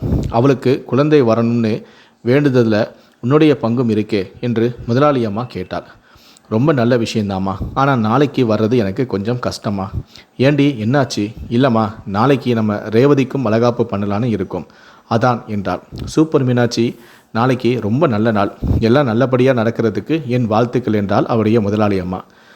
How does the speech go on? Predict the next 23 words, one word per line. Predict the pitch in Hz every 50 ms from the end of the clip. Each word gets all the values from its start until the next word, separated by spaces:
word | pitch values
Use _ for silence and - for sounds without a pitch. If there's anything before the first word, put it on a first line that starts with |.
| - _ _ - - -
"சரிம்மா, | 120 127 151 143 120 98 - - -
நான் | - 120 120 113 104
வரேன்" | 110 113 127 131 117 - - -
என்று | 123 117 107 107 110 131 - - - - -
மீனாட்சி | 123 139 147 151 147 139 - - 113 117 - -
மன | 120 107 104 120 147 160
ஏக்கத்துடன் | 143 127 123 127 - 101 - 104 98 107 101
வெளியேற, | 95 95 101 110 117 131 143 127 92 - - - _ _ _ _ _ _ _ _ -
"நில்லுடி | 139 151 170 175 160 143
மீனாட்சி, | 120 120 120 120 110 - - - 92 117 _ _ _ -
ஏன் | 113 127 160 170
உன் | 151 131 123 120
முகமே | 113 120 113 151 147 143 147 139 -
சரியில்லையே?" | 120 113 123 120 117 113 110 110 113 110 110 -
என்று | - 120 120 117 113 110 120 135 - - - _ _ _ _ _ _ _ _ _ _ _ _ -
வெளியே | 113 117 139 147 156 156
சென்ற | - - 123 120 113 113
மீனாட்சி | 104 110 123 127 123 123 117 - 113 104
அழைத்து | 98 110 117 113 - 104 101 113 - - - - - _ -
அவருடைய | - 120 123 120 113 107
முதலாளி | 113 123 139 147 143 131 120
அம்மா | 107 101 107 113
கேட்டார். | 120 - 101 90 - - 80 - -